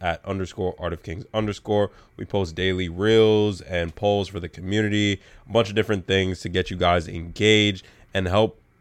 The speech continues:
our mission of rebuilding the foundation of men's culture. So if you guys find value in any of the things that we do across any platforms, just follow, subscribe. It means the world to my team and I. So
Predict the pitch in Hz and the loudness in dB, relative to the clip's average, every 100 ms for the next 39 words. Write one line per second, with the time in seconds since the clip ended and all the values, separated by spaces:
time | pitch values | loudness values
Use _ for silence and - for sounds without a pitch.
0 | - 101 107 95 - 98 98 92 87 90 | 0 4 4 2 -2 -4 -8 -10 -6 -4
1 | 87 82 87 82 85 82 _ - - - | -4 -2 -4 -2 -4 -6 _ -20 -10 -4
2 | 87 80 87 - 87 82 85 87 82 90 | -4 -2 -4 -4 -8 -8 -4 -2 -2 -6
3 | - _ _ - 82 80 80 - _ - | -18 _ _ -6 -4 -4 -8 -12 _ -20
4 | - 87 78 - - - 101 85 - - | -10 -6 -6 -10 -18 -4 -2 -2 -6 -20
5 | - 123 143 117 101 90 92 92 90 90 | -2 4 6 6 2 4 4 2 -2 -8
6 | - 85 - 98 98 92 82 87 80 78 | -10 -10 -8 -6 -2 -2 -4 -8 -8 -8
7 | 90 85 87 82 85 85 87 - 82 - | -6 -6 -6 -6 -4 -6 -8 -8 -8 -6
8 | 113 - 87 85 87 85 82 - _ _ | -6 -4 -6 -6 -6 -6 -8 -12 _ _
9 | 98 92 92 90 87 85 - 85 - 82 | -8 -4 0 0 0 -2 -8 -10 -4 0
10 | 80 - - 87 82 80 80 82 80 80 | -2 -4 -14 -10 -8 -8 -8 -8 -6 -8
11 | - 87 82 - 92 92 92 - - 92 | -10 -10 -10 -10 -12 -14 -16 -16 -12 -12
12 | 92 - | -6 -4